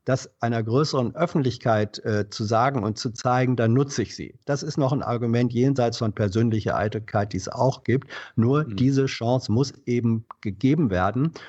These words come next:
Speaker 1: Und ich stimme zu, es gibt auch die Form von Wissenschaftlersuche, wo man sagt, „Ich habe eine These und jetzt suche ich so lange, äh, bis ich einen finde, der sie mir, äh, bestätigt.“ Das ist eigentlich journalistisch, finde ich, uninteressant. Ähm, ich hab's,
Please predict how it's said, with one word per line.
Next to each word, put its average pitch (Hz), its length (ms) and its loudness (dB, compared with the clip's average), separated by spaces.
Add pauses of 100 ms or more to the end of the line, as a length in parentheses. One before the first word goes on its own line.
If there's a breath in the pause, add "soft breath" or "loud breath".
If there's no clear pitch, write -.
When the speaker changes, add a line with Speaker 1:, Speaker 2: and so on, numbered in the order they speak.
(160 loud breath)
Speaker 1:
Und 120 340 0
ich - 140 -4
stimme 113 260 2
zu, 175 380 0
es - 180 -2
gibt - 260 -4
auch 107 220 0
die 151 180 0
Form 135 340 0
von 104 200 -4
Wissenschaftlersuche, 123 1080 0 (260 loud breath)
wo 123 80 -4
man 120 180 0
sagt, 120 220 2
„Ich 123 160 -6
habe 120 140 -4
eine 107 100 -2
These 139 360 2
und 113 200 -4
jetzt 107 160 -2
suche 120 180 -6
ich 113 100 -6
so 117 120 -2
lange, 110 500 2
äh, - 60 -6
bis 117 160 -2
ich 110 160 2
einen 104 200 2
finde, 117 360 0
der 101 160 0
sie 104 80 0
mir, 101 280 0 (300)
äh, 95 60 -2
bestätigt.“ 151 680 -2
Das 104 100 0
ist 113 120 -6
eigentlich 113 540 0 (300 loud breath)
journalistisch, 113 640 0
finde 95 200 -6
ich, - 200 -8
uninteressant. 113 800 0 (380 loud breath)
Ähm, 110 280 0 (220)
ich 139 220 -4
hab's, - 520 -4